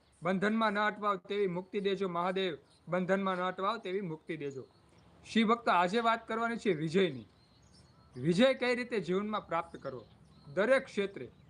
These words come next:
આપણા જીવનમાં દરેક ક્ષેત્રે આપણે વિજય કઈ રીતે પ્રાપ્ત કરવો? અસંભવ છે, નામુમકિન છે. કોઈ પણ સંજોગોમાં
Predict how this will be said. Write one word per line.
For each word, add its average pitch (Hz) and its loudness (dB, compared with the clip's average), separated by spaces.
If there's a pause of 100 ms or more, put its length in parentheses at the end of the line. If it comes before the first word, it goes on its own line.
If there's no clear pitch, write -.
(220)
આપણા 151 -4
જીવનમાં 151 -6
દરેક 190 -2
ક્ષેત્રે 220 -4
આપણે 220 -2
વિજય 175 2
કઈ 220 2
રીતે 214 2
પ્રાપ્ત 143 -6
કરવો? 120 -16 (460)
અસંભવ 202 2
છે, 117 -12 (1000)
નામુમકિન 196 0
છે. - -16 (1080)
કોઈ 226 4
પણ 233 2
સંજોગોમાં 202 2